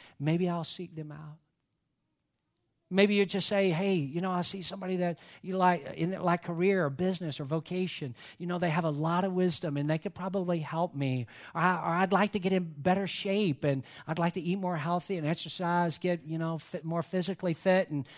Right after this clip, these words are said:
I know somebody and that they could probably help me. Or I, I know somebody that's good at managing money. I make money, but,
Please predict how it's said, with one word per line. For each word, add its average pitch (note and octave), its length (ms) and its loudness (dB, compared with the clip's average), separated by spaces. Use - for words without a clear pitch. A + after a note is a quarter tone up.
I D#3+ 120 2
know F3+ 160 0
somebody E3+ 580 -2
and D3+ 140 0
that C#3+ 160 -2
they E3 160 0
could E3+ 220 -6
probably F3 340 -4
help F#3+ 280 -2
me. D3 220 -4
Or C#3+ 80 -2
I, D#3+ 160 2
I F3+ 60 0
know G3 120 0
somebody G3+ 320 0
that's F3 220 0
good G3 160 0
at E3 100 -4
managing F3 380 -2
money. G3+ 260 -4
I C#3 80 0
make F#3 380 0
money, E3+ 260 0
but, D#3+ 220 2